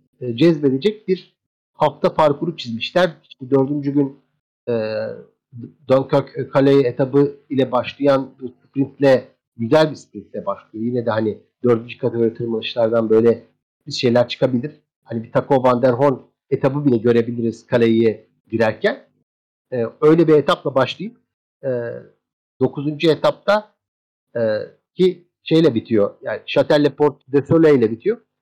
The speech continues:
Ve hani orada da yine çok ilginç şeyler olabilir. E, hani yine kaçışla bitecek bir etaba, e, çok iyi çizilmiş senin de dediğin gibi.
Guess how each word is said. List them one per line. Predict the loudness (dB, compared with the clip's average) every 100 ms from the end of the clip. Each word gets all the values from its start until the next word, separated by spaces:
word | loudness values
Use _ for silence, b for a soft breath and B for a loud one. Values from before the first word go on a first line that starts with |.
| _ -4
Ve |
hani | -2 0
orada | 0 2 2 2 2
da | 2 0 -4
yine | 0 0 0
çok | -6 -8
ilginç | -10 -12 -8
şeyler | -4 -4
olabilir. | -4 -4 -8 _ _ _ _ _ _
E, | -4 -4
hani | -2 0
yine | 2 0
kaçışla | 0 -2 -2 -2 -2
bitecek | -2 -2 -4 -6
bir | -12
etaba, | -8 -4 -4 -4 _ _ _ _ -6
e, | -2 -2 -2 -4 -12 _ _ _
çok | -8 -6
iyi | -6
çizilmiş | -4 -4 -4 -4 -10 -12 _ _ _
senin | -6 -6
de | -8
dediğin | -8 -8 -6
gibi. | -6 -8